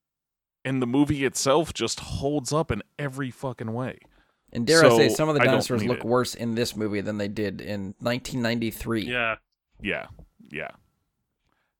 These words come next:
Speaker 1: Y-, you're absolutely right. So I don't need a reboot. You know, like, uh, it reminds me, like, a long time ago they were talking about a reboot of Jaws,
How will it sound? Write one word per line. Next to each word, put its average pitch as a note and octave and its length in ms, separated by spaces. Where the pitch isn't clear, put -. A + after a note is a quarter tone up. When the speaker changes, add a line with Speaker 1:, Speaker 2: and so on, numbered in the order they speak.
Speaker 1:
Y-, A#2+ 100
you're A#2 240
absolutely F#2+ 460
right. D#2 260
So B2 260
I C3 120
don't C#3+ 260
need A#2 160
a A2+ 60
reboot. G#2+ 400
You A#2+ 140
know, A2+ 140
like, G#2 300
uh, B2 120
it B2 220
reminds D3 360
me, C#3+ 120
like, A2+ 160
a A2 40
long A#2 280
time A2+ 240
ago G2+ 160
they G2+ 100
were F#2+ 120
talking G#2 360
about G2 320
a G2+ 100
reboot G2+ 400
of E2 140
Jaws, D#2 640